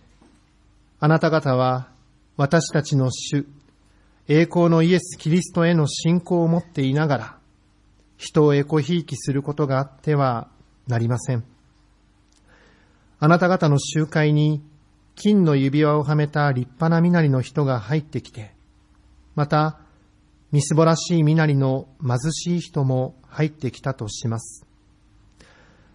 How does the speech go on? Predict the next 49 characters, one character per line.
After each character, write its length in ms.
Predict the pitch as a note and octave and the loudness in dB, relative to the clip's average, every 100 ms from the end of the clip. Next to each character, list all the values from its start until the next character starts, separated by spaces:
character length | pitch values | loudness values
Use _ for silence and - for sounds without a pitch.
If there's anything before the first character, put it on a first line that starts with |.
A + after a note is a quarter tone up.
| _ - | _ 0
あ 80 | |
な 120 | D3+ D#3+ | 2 4
た 80 | |
方 240 | E3+ E3+ D3 | 0 2 2
は 120 | C#3 | 2
立 120 | C#3 | 0
派 180 | D3 F3+ | -2 0
な 120 | F#3 | 2
身 80 | F#3+ | 2
な 100 | F#3+ | 4
り 100 | E3 C#3+ | 2 2
を 40 | |
し 120 | - | 0
た 100 | D3 | -4
人 220 | C3 - | -4 -2
に 140 | C#3+ C3+ | 0 2
目 180 | C3+ D#3+ | 2 2
を 120 | C#3+ | 0
留 240 | - B2+ | -4 -4
め 40 | B2+ | -2
て、 320 | C3+ C3 B2+ - - _ - - - - - | -4 -4 -6 -18 -20 _ -20 -20 -20 -20 -8
「あ 80 | C3+ | 2
な 140 | D#3 | 2
た 100 | D#3+ | 4
は 140 | C#3+ C#3 | 2 2
こ 160 | - | 0
ち 140 | C#3+ F3 | -2 2
ら 100 | F3+ | 2
の 100 | F3+ | 2
良 160 | E3 | 2
い 60 | G3 | 0
席 300 | - D3 C#3+ | -2 -4 0
に 120 | C3+ | 0
お 60 | B2+ | -2
座 240 | - D3 | 0 -2
り 80 | C#3+ | 0
く 80 | D3 | -2
だ 100 | D3+ | -4
さ 160 | - | -2
い」 120 | D#3 B2 - _ | -2 -4 -14 _
と 100 | - | -4
言 260 | C3 B2+ C3 | -2 -2 -4
い、 100 | B2+ _ _ _ _ _ _ _ _ _ - | -8 _ _ _ _ _ _ _ _ _ -2
貧 240 | C3 C#3+ | 0 0
し 200 | - E3+ | -2 -2
い 20 | |
人 220 | D3 - D3 | -4 -2 0
に 140 | C#3 | 0
は、 220 | A#2+ - | -2 -10